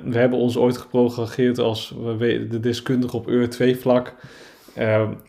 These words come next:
ik, ja, dat zijn we gewoon niet, punt. Daar kunnen we heel eerlijk over zijn. Ik denk wel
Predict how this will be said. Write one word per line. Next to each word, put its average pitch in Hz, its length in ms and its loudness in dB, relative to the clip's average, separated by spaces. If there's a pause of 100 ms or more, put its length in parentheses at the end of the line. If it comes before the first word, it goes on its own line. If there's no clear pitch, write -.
(140)
ik, - 360 2
ja, 104 400 2
dat 110 180 -4
zijn 104 220 2
we 113 60 -2
gewoon 127 240 6
niet, 120 260 2
punt. 123 260 4
Daar 113 100 -4
kunnen 120 200 0
we 117 60 2
heel 120 200 6
eerlijk 120 200 0
over 123 200 2
zijn. 110 280 -2 (340)
Ik 131 160 4
denk 135 240 10
wel 143 560 8